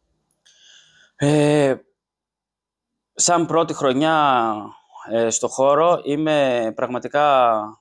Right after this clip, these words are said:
ευχαριστημένος από την, από, από, από την αγκαλιά που μου έχει κάνει, ε, ο κόσμος. Είμαστε μια συνέχεια από τα τριφυλάκια, είμαστε στον ίδιο χώρο. Ο μέντοράς μου είναι ο κύριος Χάρης Γραμμός, τον έχω δίπλα μου, με βοηθάει,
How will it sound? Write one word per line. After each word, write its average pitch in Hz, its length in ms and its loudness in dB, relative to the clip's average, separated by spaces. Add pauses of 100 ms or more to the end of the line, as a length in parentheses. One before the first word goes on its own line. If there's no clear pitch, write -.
(220)
ευχαριστημένος 123 920 -4
από 113 220 -4
την, 107 640 -4
από, - 240 -8 (120)
από, 104 360 -4
από 101 240 -2
την 107 160 -2
αγκαλιά 110 340 2
που 123 80 -8
μου 117 80 -6
έχει 113 160 -12
κάνει, 101 680 -4 (240)
ε, 60 300 -2 (200)
ο - 120 -10
κόσμος. 135 680 -2 (520)
Είμαστε 143 360 0
μια 147 160 2
συνέχεια 131 560 0
από 117 160 -4
τα 107 120 -6
τριφυλάκια, 117 540 -4
είμαστε 131 220 -6
στον 117 160 -8
ίδιο 120 240 -2
χώρο. 127 380 2
Ο 123 60 0
μέντοράς 123 560 2
μου 117 120 -10
είναι 117 280 -2 (280)
ο 107 260 -12
κύριος 110 260 -6
Χάρης 107 300 -2
Γραμμός, 123 520 -2
τον 110 160 -6
έχω 113 220 -4
δίπλα 113 300 -4
μου, 131 140 -4
με 117 100 -4
βοηθάει, 117 680 -2